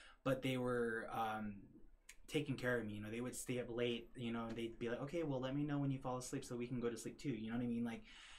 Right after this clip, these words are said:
so they were just so exhausted too,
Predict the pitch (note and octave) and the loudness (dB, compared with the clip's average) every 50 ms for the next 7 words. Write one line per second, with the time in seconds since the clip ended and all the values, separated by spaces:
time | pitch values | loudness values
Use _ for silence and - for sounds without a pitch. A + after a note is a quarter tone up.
0 | - - - - - C3 B2 C3+ D#3 F3 E3+ E3 D3+ C#3 A#2+ - A#2 A2+ - - | -16 -12 -6 -2 0 4 6 6 8 8 8 8 8 6 4 2 0 0 0 0
1 | - - - B2+ B2+ C3 C3 B2 A#2+ - A#2 A2+ A2 G#2+ - - A2 G#2 - - | 0 0 2 4 6 8 8 6 6 4 2 2 2 0 0 -4 -6 -4 -4 -2
2 | A#2 A2+ A2+ A2 A2 A2 A2 | -2 0 -2 -2 -4 -4 -6